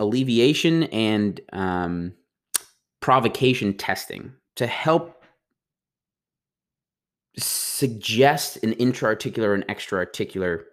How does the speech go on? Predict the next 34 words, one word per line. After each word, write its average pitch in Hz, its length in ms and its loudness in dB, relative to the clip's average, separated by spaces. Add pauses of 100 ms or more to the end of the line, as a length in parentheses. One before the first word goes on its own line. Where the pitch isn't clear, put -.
sensitivity. - 720 -6
So - 120 -6
let 139 80 2
me 143 80 4
explain 107 480 -2
that. - 280 -10
So 135 320 2 (460)
let's 147 180 4
say 170 120 6
the, 120 300 4
the 101 100 -4
sh-, - 200 -12
we 101 100 -6
take 127 200 -4
the 135 60 -6
shoulder 123 400 0
into 117 200 -2
passive 104 440 -6
flexion, 101 480 -4 (500)
and 113 120 4
then 117 100 8
we 113 100 6
get 117 260 4
to - 80 -10
the 117 80 -2
point - 340 -2
of - 200 -18
pain. - 340 -8 (680)
At 165 260 4
the 170 80 2
verge 135 460 4 (120)
of 120 240 2
the 101 80 -2
pain, 123 580 -2